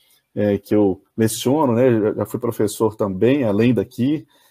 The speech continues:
E, eh, então, assim, muita gente me fala isso e eu falo que, assim, a resposta pra isso que eu falo é sempre não.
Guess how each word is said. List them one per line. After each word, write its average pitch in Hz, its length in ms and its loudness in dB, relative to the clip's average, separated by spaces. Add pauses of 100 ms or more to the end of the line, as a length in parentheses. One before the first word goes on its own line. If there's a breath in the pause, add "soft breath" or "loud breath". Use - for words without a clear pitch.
(180)
E, 113 100 -2
eh, 107 340 2
então, 120 260 0
assim, 165 300 0
muita 135 220 -2
gente 165 200 -8
me 175 60 -10
fala 165 220 -2
isso 175 200 -6
e - 20 -2
eu 190 60 -4
falo 185 280 0
que, 196 260 0
assim, 151 280 0
a 123 140 2
resposta 165 560 0
pra 131 160 4
isso 147 420 0 (920)
que - 80 2
eu 123 80 4
falo 131 560 2
é 139 340 4 (200)
sempre 165 540 -6
não. 117 420 -2